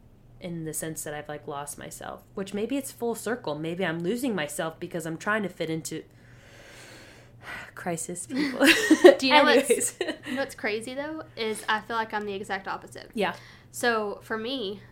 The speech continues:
Speaker 2: I feel like I did not know myself until I became a mom.
Speaker 1: Yeah.
Speaker 2: And, like, that's where I found my purpose.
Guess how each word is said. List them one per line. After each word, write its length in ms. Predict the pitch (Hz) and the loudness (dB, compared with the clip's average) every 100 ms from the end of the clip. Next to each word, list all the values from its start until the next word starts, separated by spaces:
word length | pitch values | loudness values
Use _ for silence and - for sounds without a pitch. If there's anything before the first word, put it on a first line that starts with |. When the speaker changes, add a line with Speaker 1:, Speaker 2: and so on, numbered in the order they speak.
| - - | -8 -2
Speaker 2:
I 160 | 220 | -2
feel 320 | 220 240 220 208 | 0 -2 0 0
like 420 | 196 190 185 - - - - - - - | -4 -6 -12 -20 -20 -20 -20 -20 -20 -2
I 320 | 208 214 220 | 2 2 0
did 220 | 202 220 | -2 -4
not 360 | 208 202 202 202 - - - - - | -2 -4 -4 -6 -14 -20 -20 -20 -20
know 380 | - 214 202 214 | -12 -8 -4 -2
myself 560 | 233 240 240 269 262 277 | -2 -2 0 0 0 -2
until 220 | 262 277 | -4 0
I 100 | 269 | 0
became 340 | 269 269 285 | 0 -2 -2
a 40 | 277 | -2
mom. 340 | 285 285 302 | 0 0 0
Speaker 1:
Yeah. 260 | 196 160 180 - - - - | -2 -4 -6 -14 -20 -16 -6
Speaker 2:
And, 180 | 233 | -2
like, 180 | 226 214 - 190 | 0 -2 -6 -6
that's 320 | 220 202 - | 0 0 -2
where 140 | 220 196 | -4 -4
I 80 | 196 | -4
found 240 | - 180 | -6 -6
my 120 | - | -8
purpose. 600 | - - - - - - | -6 -10 -10 -14 -14 -16